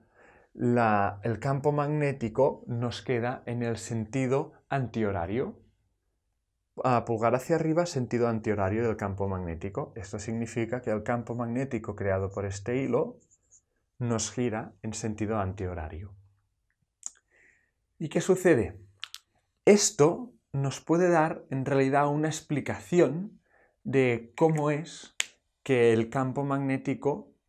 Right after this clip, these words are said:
de que el mineral magnetita tiene campo magnético. Porque,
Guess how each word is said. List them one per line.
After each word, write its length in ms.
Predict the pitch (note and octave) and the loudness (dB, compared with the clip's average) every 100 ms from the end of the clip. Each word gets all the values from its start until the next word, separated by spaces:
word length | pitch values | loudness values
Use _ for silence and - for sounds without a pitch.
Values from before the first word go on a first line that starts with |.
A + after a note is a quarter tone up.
| - | -2
de 260 | B2 A2+ | 2 2
que 80 | A2 | 2
el 80 | G#2 | 2
mineral 480 | G#2+ G#2 A2 C3+ B2+ | 2 2 0 0 -2
magnetita 540 | B2 C#3+ C#3+ A#2 C#3 | -4 -6 -4 -4 -4
tiene 240 | C3+ A#2 | -2 -2
campo 320 | A2+ G2+ F#2+ G2+ | -2 -2 -2 -4
magnético. 720 | F2+ E2 D2 - - - _ _ _ _ _ _ - | -4 -6 -10 -12 -12 -14 _ _ _ _ _ _ 0
Porque, 640 | C3+ B2+ C3+ B2 A2 A2 | 0 2 2 4 2 -2